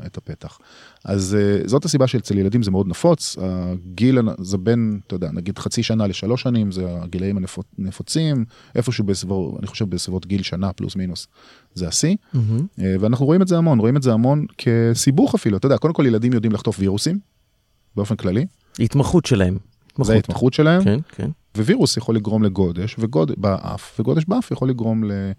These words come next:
Speaker 1: לבצקת של אוסטכיאן טיוב, וזה יכול לגרום לדלקת אוזניים.
Speaker 2: יש לי משהו לספר לך.
Speaker 1: כן.
Speaker 2: שאולי זה קצת יפתיע אותך.
Speaker 1: מהמם.
Speaker 2: בתור ילד, סבלתי מרה מדלקות אוזניים.
Speaker 1: וואלה.
Speaker 2: ממש.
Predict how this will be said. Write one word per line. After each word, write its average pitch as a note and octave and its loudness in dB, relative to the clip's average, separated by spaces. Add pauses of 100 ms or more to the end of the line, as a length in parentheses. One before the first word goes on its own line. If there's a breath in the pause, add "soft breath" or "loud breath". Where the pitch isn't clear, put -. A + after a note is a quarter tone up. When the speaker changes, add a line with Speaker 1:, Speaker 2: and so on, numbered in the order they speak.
(280)
Speaker 1:
לבצקת A2+ -2
של F#2+ -4
אוסטכיאן - -6
טיוב, E3 -2
וזה F#3+ -4
יכול C3+ -4
לגרום C#3+ -4
לדלקת C#3+ -4
אוזניים. C#3 -4 (720)
Speaker 2:
יש D3 4
לי D#3 4
משהו B2+ 2
לספר A2 0
לך. F#2+ -2 (220)
Speaker 1:
כן. - -10 (1000)
Speaker 2:
שאולי B2+ 4
זה A#2+ 0
קצת - 0
יפתיע A#2+ 2
אותך. - -4 (140)
Speaker 1:
מהמם. F#2 -10 (440 loud breath)
Speaker 2:
בתור D3+ 4
ילד, D3 4 (720)
סבלתי D3 0
מרה A#2+ 4 (680)
מדלקות G#2+ 0
אוזניים. G2 0 (220)
Speaker 1:
וואלה. C3 4 (580)
Speaker 2:
ממש. A2+ 0